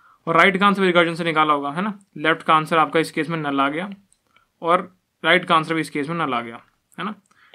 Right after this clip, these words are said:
तो in short आठ तो आपका आंसर होने वाला है नहीं है। तो ऊपर क्या भेजोगे आप? आप बोलोगे यार आंसर नहीं पता, तो आपने नल भेज दिया, तो आपने इस केस में आंसर क्या भेज दिया, रिटर्न नल। फिर आप सिक्स पे गए, सिक्स में भी यहाँ भी नल आ रहा है, यहाँ भी नल आ रहा है, यार सिक्स भी आंसर नहीं है, सिक्स ने भी ऊपर नल भेज दिया।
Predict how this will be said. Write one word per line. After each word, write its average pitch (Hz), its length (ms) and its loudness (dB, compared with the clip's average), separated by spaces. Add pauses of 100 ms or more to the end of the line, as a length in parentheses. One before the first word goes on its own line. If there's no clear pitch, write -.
तो 165 80 2
in 165 120 2
short 190 300 4 (160)
आठ 180 260 8
तो 202 60 0
आपका 175 240 4
आंसर 165 200 0
होने 160 180 -8
वाला 151 200 -2
है 131 160 -6
नहीं 110 200 -12
है। 110 100 -18 (340)
तो 147 140 -6
ऊपर 147 280 -2
क्या 165 120 2
भेजोगे 160 320 0
आप? 185 180 0 (400)
आप 156 100 -4
बोलोगे 151 240 -2
यार 151 80 0
आंसर 135 220 0
नहीं 120 140 -8
पता, 117 200 -10
तो 135 80 -8
आपने 143 160 -6
नल 127 180 -6
भेज 113 180 -10
दिया, 113 240 -16 (340)
तो - 60 -16
आपने 131 260 -10
इस 135 160 -10
केस 135 240 -8
में 139 100 -8
आंसर 131 220 -10
क्या 139 120 -6
भेज 135 180 -6
दिया, 170 240 -6 (840)
रिटर्न 151 580 -4 (100)
नल। 135 320 -2 (560)
फिर 139 140 -4
आप 127 80 0
सिक्स 175 200 -2
पे 175 120 0
गए, 160 160 0
सिक्स 160 220 -4
में 180 100 0
भी 175 40 2
यहाँ 165 140 4
भी 175 60 -2
नल 175 180 0
आ 180 60 2
रहा 180 100 0
है, 127 100 -2
यहाँ 123 160 -4
भी 143 60 -2
नल 143 60 -4
आ 143 40 -4
रहा 143 120 0
है, 143 80 0
यार 143 100 -2
सिक्स 135 200 -10
भी 143 80 -4
आंसर 143 280 0
नहीं 147 180 -8
है, 143 80 -14
सिक्स 139 240 -10
ने 151 60 -6
भी 143 60 -2
ऊपर 151 160 -4
नल 160 140 -2
भेज 160 180 -4
दिया। 147 180 -14